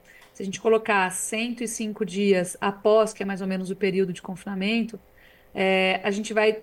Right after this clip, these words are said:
entender que essa alta estimulou o confinador, a taxa do giro tá muito boa, muito interessante, e isso acaba trazendo uma consequência de uma oferta, de um investimento na atividade de confinamento.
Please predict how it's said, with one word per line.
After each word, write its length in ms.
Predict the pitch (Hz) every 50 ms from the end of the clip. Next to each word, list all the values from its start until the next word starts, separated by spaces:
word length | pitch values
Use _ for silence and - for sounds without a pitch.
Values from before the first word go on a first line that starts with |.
| - -
entender 540 | 226 226 233 254 240 233 226 220 226 233
que 280 | 226 - - 214 190 196 - _ _ _ _ -
essa 220 | 208 185 - -
alta 260 | 190 190 208 220 220 262
estimulou 480 | 240 - - 247 233 233 226 214 220
o 40 | 233
confinador, 680 | 226 277 277 - - 240 226 196 196 190 196 208 220 214 - _ _ _ _ _
a 140 | - - 202
taxa 400 | - - - 208 220 247 240 277
do 140 | 233 220 226
giro 280 | 202 196 214 214 196 196
tá 160 | 196 202 190
muito 400 | 190 196 202 202 233 247 233 233 202
boa, 320 | 196 196 196 202 208 208
muito 320 | 196 190 196 202 202 -
interessante, 680 | 220 226 220 208 202 - - 202 190 196 208 - - - _ - - - _ _ -
e 180 | 226 220 220 220
isso 260 | 226 226 - 285 - - - -
acaba 420 | - - - - 233 233 214 254
trazendo 720 | 247 269 262 269 233 214 220 214 220 240 247 247 202 - -
uma 260 | 226 233 240 254 254
consequência 640 | 254 254 247 233 247 269 - 254 226 233 247 233 -
de 140 | - 220 240
uma 180 | 254 247 254 269
oferta, 500 | 254 - - 226 214 220 240 233 233 226
de 80 | 202
um 120 | 226 220 233
investimento 720 | 233 226 233 277 311 302 - - 285 262 247 254 269 - -
na 60 | 277
atividade 400 | 269 - - - 254 254 254 254
de 80 | -
confinamento. 580 | - 254 240 - 285 269 254 226 202 196 190 196